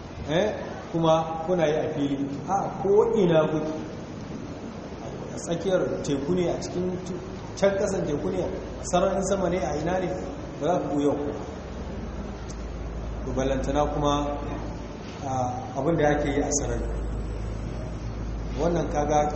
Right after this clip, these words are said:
shi ne ma'iyya Allah, cewa baki ɗaya yana tare da mu da saninsa da ganinsa da kuma ikonsa a kanmu. Duk inda za mu shiga, ainihin yana, yana da iko a kanmu.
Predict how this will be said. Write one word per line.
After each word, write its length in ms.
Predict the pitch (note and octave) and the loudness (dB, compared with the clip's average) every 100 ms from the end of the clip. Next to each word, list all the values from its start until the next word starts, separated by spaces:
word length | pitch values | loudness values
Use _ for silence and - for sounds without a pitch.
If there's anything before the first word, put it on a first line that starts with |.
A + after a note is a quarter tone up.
| - - | -2 -6
shi 160 | - F#3 | -4 0
ne 140 | F3 | 2
ma'iyya 400 | C#3 B2+ E3+ D#3 C#3 | 2 0 0 0 0
Allah, 240 | C#3 B2+ - | -2 -2 -4
cewa 500 | - D#3 C#3 C3+ C3 - - B2 | -4 0 2 2 -2 -6 -6 -6
baki 280 | B2+ - F3+ | -6 -6 2
ɗaya 140 | G3+ G3 | 6 6
yana 160 | F#3+ E3 | 6 2
tare 240 | D3+ E3+ | 2 2
da 80 | D#3 | 0
mu 160 | E3 | 0
da 80 | D#3 - | 0 0
saninsa 380 | F#3 F3+ E3 D#3 | 0 2 0 -2
da 100 | C3+ | -2
ganinsa 440 | C3+ F#3 F#3+ F#3 D3 | 2 2 2 0 0
da 80 | C#3+ | 0
kuma 220 | F3+ G3 A3+ | 0 0 0
ikonsa 440 | A3+ A3 F3+ D#3+ | 2 2 2 2
a 60 | C#3 | 0
kanmu. 260 | D3 C#3+ F#2+ - - - - - - | 0 -2 -2 -6 -10 -10 -10 -10 -6
Duk 100 | - | -2
inda 180 | C#4 B3 | 4 8
za 140 | G#3+ G#3 | 8 8
mu 80 | |
shiga, 260 | E3+ E3+ F3+ F3 - - - - - - - | 6 8 8 6 0 -4 -4 -6 -8 -8 2
ainihin 320 | E3+ F3 E3+ | 4 6 6
yana, 340 | F3+ F3 D#3+ - | 6 6 2 4
yana 240 | F#3 E3+ C#3+ | 6 8 6
da 60 | |
iko 160 | C#3+ C3 | 2 2
a 80 | - | 0
kanmu. 240 | B2 - | -2 -6